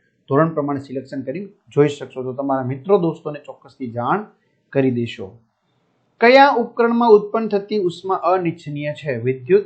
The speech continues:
બલ્બમાં. વસ્તુના પરિમાણ કરતાં મોટું અને આભાસી પ્રતિબિંબ શાના વડે મળે છે? અંતર્ગોળ અરીસા વડે.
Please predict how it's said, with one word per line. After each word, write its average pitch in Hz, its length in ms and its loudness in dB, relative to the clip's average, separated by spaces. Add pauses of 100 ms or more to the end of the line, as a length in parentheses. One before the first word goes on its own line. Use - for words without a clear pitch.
(140)
બલ્બમાં. 107 600 -6 (920)
વસ્તુના 254 440 2
પરિમાણ 220 500 2
કરતાં 202 440 -2
મોટું 185 340 2
અને 196 100 2
આભાસી 175 380 0
પ્રતિબિંબ 175 440 -10
શાના 170 300 -6
વડે 175 140 -4
મળે 165 220 -6
છે? 160 140 -14
અંતર્ગોળ 151 560 -4
અરીસા 151 300 -8
વડે. 147 240 -8